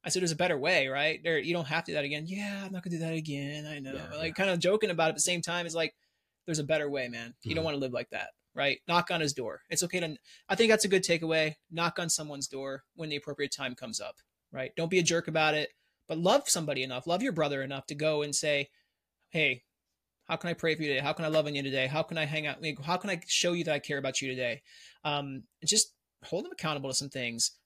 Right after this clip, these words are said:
Speaker 1: Love on 'em. It's things like that. I
Speaker 2: Good
Speaker 1: think it goes a
Speaker 2: stuff.
Speaker 1: long way.
Speaker 2: All right, Justin, you know the drill. I got three questions to ask all my
Speaker 1: Oh,
Speaker 2: guests.
Speaker 1: I hate this time. I
Speaker 2: I've
Speaker 1: keep
Speaker 2: asked you these questions before.
Speaker 1: Ah.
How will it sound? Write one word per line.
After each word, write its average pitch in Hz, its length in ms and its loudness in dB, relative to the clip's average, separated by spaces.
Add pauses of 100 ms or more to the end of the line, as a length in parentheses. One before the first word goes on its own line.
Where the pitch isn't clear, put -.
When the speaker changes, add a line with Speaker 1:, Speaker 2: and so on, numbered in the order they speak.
(120)
Speaker 1:
Love 208 240 0
on 131 160 0
'em. 113 240 -6
It's - 100 -4
things 175 200 -2
like 170 160 -2
that. 190 240 -4 (560)
I - 20 -20
Speaker 2:
Good - 60 2
Speaker 1:
think 165 100 2
it - 20 -4
goes 160 80 0
a - 40 -4
Speaker 2:
stuff. 151 80 -4
Speaker 1:
long 156 120 -4
way. 143 200 -4 (1400)
Speaker 2:
All 190 100 8
right, 185 100 12
Justin, 165 440 10 (100)
you 180 180 10
know 180 100 12
the 170 80 12
drill. 156 400 10 (460)
I 147 60 -2
got 151 180 4
three 170 140 4
questions 131 520 0
to 123 100 -2
ask 113 200 -2
all 117 80 0
my 113 120 2
Speaker 1:
Oh, 107 60 2
Speaker 2:
guests. 110 220 4
Speaker 1:
I - 20 4
hate 202 300 4
this 233 240 10
time. 170 360 4
I 151 40 4
Speaker 2:
I've 156 80 8
Speaker 1:
keep 180 80 12
Speaker 2:
asked 220 180 8
you 202 80 8
these 196 160 6
questions 175 380 4
before. 151 340 4
Speaker 1:
Ah. - 340 10